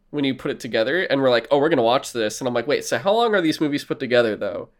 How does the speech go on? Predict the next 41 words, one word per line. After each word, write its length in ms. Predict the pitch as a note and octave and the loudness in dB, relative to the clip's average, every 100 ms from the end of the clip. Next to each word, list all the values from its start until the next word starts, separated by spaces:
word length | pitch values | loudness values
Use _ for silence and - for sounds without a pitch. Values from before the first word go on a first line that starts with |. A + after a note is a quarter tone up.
| _ | _
'Cause 200 | D3+ C#3 | -4 2
obviously, 460 | C#3 D#3 D3+ D#3 C#3 | 2 2 -2 -2 -4
if 80 | |
it's, 220 | C3+ - C3 | -6 -4 0
like, 160 | A#2 | 0
a 60 | G#2+ | -2
T 180 | - D3 | -2 -2
V 140 | C3 | 0
movie, 280 | A2+ A2+ E3+ | -2 -2 -2
we're 120 | C#3+ | 0
not 140 | A#2+ | 0
gonna 140 | B2 C#3 | -2 -4
get 140 | C3+ | -2
that 140 | G#2+ - | -2 -2
creature 320 | D3+ C#3 C#3 | -4 -6 -4
the 120 | A#2+ | -6
whole 180 | C3+ A2+ | -4 -6
time. 560 | - D3+ C3 F2+ - - - - - - | -2 2 2 0 -6 -14 -20 -20 -20 -4
And 160 | C3+ C3+ | 2 4
my 120 | C3 | 4
friend 320 | C3 D3 C#3 | 2 0 0
Ty 300 | B2 B2+ C3 | -2 2 2
is 200 | B2 A2+ | 2 -2
like, 420 | B2 A#2 G#2 - _ _ _ - | 0 2 0 -2 _ _ _ -2
or 180 | C3 | 0
he's 220 | B2+ F#3 F#3+ | 2 0 2
been 100 | E3+ | 4
on 120 | A#2+ | 2
the 40 | |
show 160 | - C#3+ | 0 -2
before, 300 | A2 F#3+ C#3+ | 0 2 2
he's 160 | B2 C3 | 2 0
like, 180 | A#2+ - | -2 0
"Oh, 140 | B2 | 0
it's 160 | A#2+ - | 0 -4
over 160 | C3 | -6
three 260 | A2+ - B2+ | -8 -6 -2
hours." 400 | B2+ C3 A2 A2+ | 0 0 -2 -6
And 60 | B2 | -8
I'm 60 | |
like, 160 | A2+ | -8